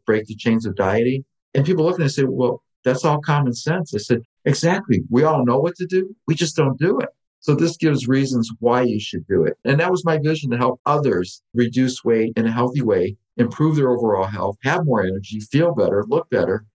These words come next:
And that's what I want to do for others, so they don't feel like I did,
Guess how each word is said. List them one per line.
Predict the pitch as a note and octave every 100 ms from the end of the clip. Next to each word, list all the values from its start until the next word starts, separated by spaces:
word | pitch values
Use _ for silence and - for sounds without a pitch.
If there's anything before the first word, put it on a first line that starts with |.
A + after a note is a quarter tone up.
| _
And | B2+ A#2+
that's | C3 C3+ -
what | B2 G2+ -
I | G#2+
want | A2 G#2+
to | G2
do | G#2+ G#2+
for | G2+ -
others, | G2+ D3+ - - _
so | -
they | G#2+ A#2+
don't | A#2
feel | A2+
like | A2 -
I | G2+ B2+
did, | A2+ G2+